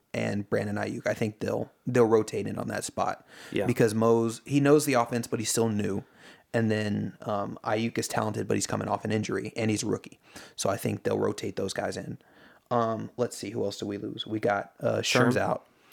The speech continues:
Speaker 1: So depending on what's up with Akello and his concussion protocol, I think it'll either be Akello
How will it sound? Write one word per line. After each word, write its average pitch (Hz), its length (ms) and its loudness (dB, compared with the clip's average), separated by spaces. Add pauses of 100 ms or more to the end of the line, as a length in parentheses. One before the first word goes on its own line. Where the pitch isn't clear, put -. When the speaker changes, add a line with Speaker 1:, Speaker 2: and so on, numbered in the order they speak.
(320)
Speaker 1:
So 110 380 2
depending 127 680 2
on 101 580 2 (1500)
what's 120 260 4
up 110 160 2
with 117 180 -4
Akello 110 320 0
and 101 80 -2
his 104 140 -4 (260)
concussion 107 440 -2
protocol, - 560 -4
I 127 60 -2
think 107 400 -4
it'll 113 220 2
either 104 200 2
be 107 260 -4
Akello 110 460 2